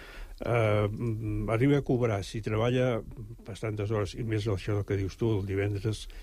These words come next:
dissabte i diumenge, divendres a la nit, dissabte i diumenge,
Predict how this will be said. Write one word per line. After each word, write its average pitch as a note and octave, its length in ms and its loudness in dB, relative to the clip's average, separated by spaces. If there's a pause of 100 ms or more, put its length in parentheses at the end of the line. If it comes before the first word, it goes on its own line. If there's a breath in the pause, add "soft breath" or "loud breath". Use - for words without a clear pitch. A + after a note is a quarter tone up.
(120)
dissabte G2+ 480 -2
i A2+ 100 -2
diumenge, G2 520 0 (120)
divendres G2 320 -2
a G2 60 2
la G2 100 4
nit, B2+ 280 4 (280)
dissabte G2+ 520 -4
i - 40 -2
diumenge, F#2 460 -6